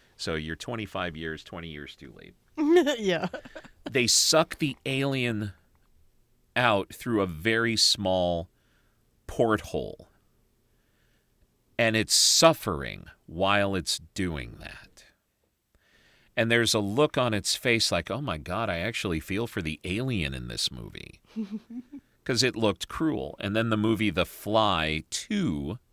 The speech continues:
Speaker 1: what they do to a dog in that movie is just unrepeatable.
Speaker 2: Oh, I, I don't wanna know about that.
Speaker 1: But the movie Eraserhead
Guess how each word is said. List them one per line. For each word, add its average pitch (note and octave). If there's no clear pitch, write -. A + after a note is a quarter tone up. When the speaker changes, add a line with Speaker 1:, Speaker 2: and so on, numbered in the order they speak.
Speaker 1:
what A#2+
they C3
do G#2+
to G2+
a -
dog F2+
in G#2
that G#2
movie F#2+
is D#2+
just -
unrepeatable. D2+
Speaker 2:
Oh, E3+
I, F#3+
I G3+
don't G#3
wanna E3+
know D#3+
about -
that. -
Speaker 1:
But A#2
the A2+
movie E3+
Eraserhead F2+